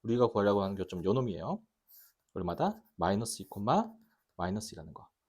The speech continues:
자, 이렇게 볼 수 있는 건 이 파란색 함수의 정의역이 영보다 작거나 같죠. 근데 일은 영보다 큰 쪽에 있단 말이에요. 그러니까 이 정의역에 포함되는 정의역 값이 아니기 때문에 일은,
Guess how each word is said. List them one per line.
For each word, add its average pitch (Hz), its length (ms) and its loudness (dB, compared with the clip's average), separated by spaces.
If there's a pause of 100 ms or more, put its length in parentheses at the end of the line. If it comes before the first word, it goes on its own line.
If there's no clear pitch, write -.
(840)
자, 113 140 6
이렇게 147 200 4
볼 139 160 4
수 160 120 -2
있는 127 180 -2
건 107 340 -2 (440)
이 104 380 2
파란색 214 540 2 (1200)
함수의 107 920 0 (140)
정의역이 123 640 2
영보다 98 480 0
작거나 160 300 -4
같죠. 104 340 -8 (320)
근데 117 160 -4
일은 165 380 2 (260)
영보다 113 400 0
큰 226 160 -2
쪽에 226 160 0
있단 104 180 -4
말이에요. 92 460 -8
그러니까 95 280 -4
이 156 180 0
정의역에 110 480 0
포함되는 156 600 2 (100)
정의역 104 460 -4
값이 - 260 -6
아니기 104 280 -6
때문에 113 340 -10 (380)
일은, 123 260 4